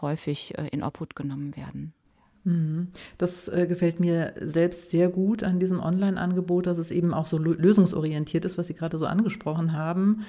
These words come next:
Speaker 2: Also beispielsweise, was tue ich, wenn ich einen Verdacht auf Kindesmisshandlung habe, weil ich irgendwas beobachtet habe, was mir komisch vorkommt, oder wie, wie reagiere ich als Mutter oder Vater, wenn mein Kind mich an meine Grenzen bringt?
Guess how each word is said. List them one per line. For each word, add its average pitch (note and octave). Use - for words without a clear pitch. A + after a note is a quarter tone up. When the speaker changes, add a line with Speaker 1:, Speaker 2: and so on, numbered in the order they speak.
Speaker 2:
Also E3+
beispielsweise, E3
was D#3
tue F3
ich, -
wenn D#3+
ich D#3+
einen D#3+
Verdacht D#3
auf -
Kindesmisshandlung E3
habe, D#3+
weil D#3+
ich D3+
irgendwas D#3+
beobachtet D#3+
habe, D3+
was D#3
mir D#3+
komisch F#3
vorkommt, E3
oder D#3+
wie, E3
wie E3+
reagiere E3+
ich E3
als D3+
Mutter F3+
oder D#3+
Vater, E3+
wenn E3
mein E3
Kind F#3+
mich -
an E3
meine E3
Grenzen F3+
bringt? F3+